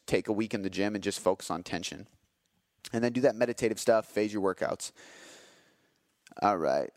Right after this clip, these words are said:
Um, Lauren McKenzie, this one cracked me up. What, and she's adamant. She commented on my last one too. I, I,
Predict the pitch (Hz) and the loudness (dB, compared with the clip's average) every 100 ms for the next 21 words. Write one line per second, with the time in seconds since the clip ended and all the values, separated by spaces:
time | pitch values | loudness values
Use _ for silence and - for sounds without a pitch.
0 | _ - 113 107 92 90 101 - - 131 | _ -2 2 2 0 -2 -8 -6 4 4
1 | 156 151 - 123 110 107 - 110 - 95 | 4 0 -2 -2 0 -2 -2 -2 2 2
2 | 104 101 - - - - - - _ _ | 2 2 2 -4 -20 -20 -20 -20 _ _
3 | _ _ - 117 139 175 - 135 - 196 | _ _ -8 4 6 6 0 -2 -2 -2
4 | 190 - - 139 175 110 82 - - - | -6 0 4 6 6 0 -12 -18 -14 -2
5 | 139 - 170 190 139 131 127 131 156 160 | 0 4 4 4 2 2 2 4 4 2
6 | 135 117 - 160 113 113 - | 0 -2 2 2 4 2 0